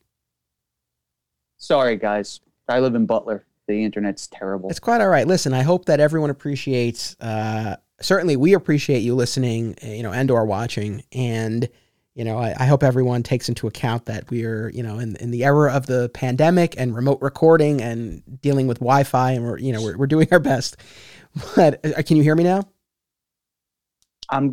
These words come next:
Speaker 1: yeah, I'm
Speaker 2: Okay,
Speaker 1: here.
Speaker 2: good. All right. So we've made it.
Speaker 1: All right.
Speaker 2: It's forty-two minutes in, and this is the first glitch during the recording that we've had. So I think that's, that's pretty. I'll take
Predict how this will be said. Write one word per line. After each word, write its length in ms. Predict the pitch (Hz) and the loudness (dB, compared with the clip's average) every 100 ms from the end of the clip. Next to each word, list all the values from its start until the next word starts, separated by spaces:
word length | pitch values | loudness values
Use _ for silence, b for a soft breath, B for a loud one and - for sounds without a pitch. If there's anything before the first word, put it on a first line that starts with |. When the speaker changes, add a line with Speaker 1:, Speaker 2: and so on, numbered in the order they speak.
| - | 0
Speaker 1:
yeah, 200 | 170 - _ 175 | 0 -2 _ 2
I'm 100 | 165 | 4
Speaker 2:
Okay, 100 | 147 | 6
Speaker 1:
here. 80 | |
Speaker 2:
good. 180 | 147 117 110 | 4 2 -2
All 80 | |
right. 100 | 110 - B B B B B | -6 -6 B B B B B
So 360 | - - 160 151 | -4 2 4 4
we've 160 | 156 202 | 4 2
made 140 | 320 | 4
it. 20 | |
Speaker 1:
All 40 | 381 | 2
right. 60 | 160 | 0
Speaker 2:
It's 100 | - | -6
forty-two 600 | - 311 330 277 - 269 | 0 2 4 0 0 2
minutes 320 | 214 185 - | 4 4 2
in, 260 | 156 120 95 | 0 0 -2
and 100 | 120 | -2
this 140 | 143 | 0
is 60 | 143 | 0
the 80 | 135 | 2
first 460 | 160 160 - - | 4 4 2 -4
glitch 360 | 135 139 127 - | 2 4 4 2
during 240 | 139 131 135 | 4 4 4
the 80 | 120 | 0
recording 400 | 120 135 123 120 | -2 0 0 0
that 100 | 107 | -4
we've 140 | 113 | -4
had. 240 | 117 92 73 | -4 -6 -6
So 100 | 107 | -6
I 120 | 120 | -4
think 160 | 151 | -4
that's, 240 | 131 120 - | -4 -6 -4
that's 160 | 120 | -6
pretty. 180 | - 113 | -2 0
I'll 80 | 123 | 0
take 140 | 170 | 2